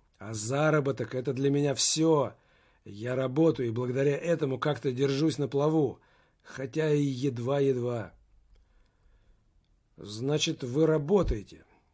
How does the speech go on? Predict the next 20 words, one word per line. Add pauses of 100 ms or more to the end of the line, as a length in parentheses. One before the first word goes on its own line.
(440)
переспросил
чрезвычайно
нарядно
одетый
молодой
журналист – (800)
в
некотором
раздумье
и
по-прежнему
глядя
куда-то
в
дальний
конец
лобби. (1120)
«Да, (840)
я
работаю»,